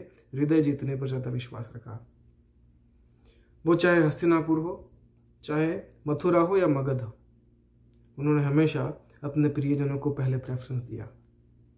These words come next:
जब आप दूसरों की इच्छाएं, ज़रूरतें और पसंद नापसंद के बारे में सोचेंगे,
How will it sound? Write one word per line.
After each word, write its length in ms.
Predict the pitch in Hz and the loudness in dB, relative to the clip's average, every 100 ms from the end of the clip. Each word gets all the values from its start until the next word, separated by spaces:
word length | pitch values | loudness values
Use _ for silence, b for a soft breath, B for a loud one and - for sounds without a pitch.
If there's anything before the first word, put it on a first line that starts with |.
| _ _ - | _ _ -16
जब 240 | 180 214 247 | -4 0 0
आप 240 | 233 - | 0 -6
दूसरों 400 | 165 165 165 254 | -4 -2 2 2
की 160 | 262 240 | 4 2
इच्छाएं, 600 | 202 - 208 175 151 156 | 0 -2 0 4 6 6
ज़रूरतें 540 | 151 165 170 160 170 | 4 6 6 4 4
और 140 | 170 156 | 4 4
पसंद 380 | 160 151 196 190 | 2 0 2 4
नापसंद 540 | 165 156 156 156 151 | 4 2 0 2 2
के 100 | 156 | 2
बारे 240 | 143 139 | 0 -2
में 120 | 139 131 | -2 -4
सोचेंगे, 580 | 131 131 135 127 107 | -6 -6 -6 -8 -10